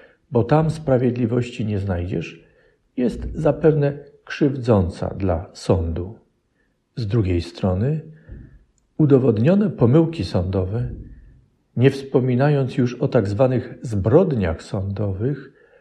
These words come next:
wzruszają czasem naszą pewność, że sądy są zawsze niezawisłe,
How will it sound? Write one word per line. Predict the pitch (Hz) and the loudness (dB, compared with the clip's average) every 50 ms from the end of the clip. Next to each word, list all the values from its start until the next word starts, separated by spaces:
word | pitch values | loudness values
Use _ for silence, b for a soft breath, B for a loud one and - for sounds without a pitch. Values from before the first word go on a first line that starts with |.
| b b b b b b b _ - | b b b b b b b _ -6
wzruszają | 147 113 104 101 117 120 123 120 107 - - - 156 160 165 147 110 92 87 82 87 - - | -4 -2 0 2 2 4 4 4 0 0 -2 -2 0 2 2 2 2 2 0 -2 -4 -6 -8
czasem | - - 113 107 101 - - 120 107 107 | -8 -6 -6 -6 -6 -6 -8 -8 -6 -2
naszą | 104 107 107 - - 117 104 | -2 -2 -2 -2 -4 -6 -6
pewność, | 104 - 127 120 120 120 131 139 127 - - - - b b b b b b b b b b b b - - | -2 2 2 2 4 2 0 -2 -4 -4 -8 -16 -20 b b b b b b b b b b b b -10 -6
że | 139 113 110 110 107 107 107 | 0 2 2 2 2 2 0
sądy | - - 131 127 131 139 143 147 | 0 2 2 4 4 2 0 -2
są | - - 127 117 | 0 0 0 2
zawsze | 107 147 143 139 - - - 104 90 - - - | 2 2 0 0 -4 -8 -8 -6 -6 -6 -6 -2
niezawisłe, | 127 113 101 104 101 95 101 117 110 - - 156 147 135 | 0 0 2 2 0 0 0 -4 -6 -6 -4 -2 -2 -2